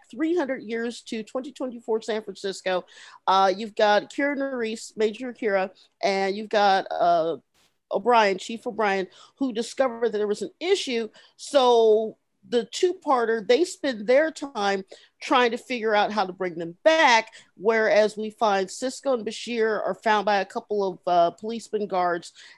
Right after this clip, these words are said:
and they are basically harassed, and they are led to a processing place, whereas Jadzia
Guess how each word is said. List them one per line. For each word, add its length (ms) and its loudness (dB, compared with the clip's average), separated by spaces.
and 300 0
they 340 2
are 540 0
basically 400 -4
harassed, 500 0
and 140 -4
they 120 -2
are 280 -2
led 260 2
to 140 -2
a 60 -2
processing 640 -2
place, 360 -4
whereas 400 -4
Jadzia 580 0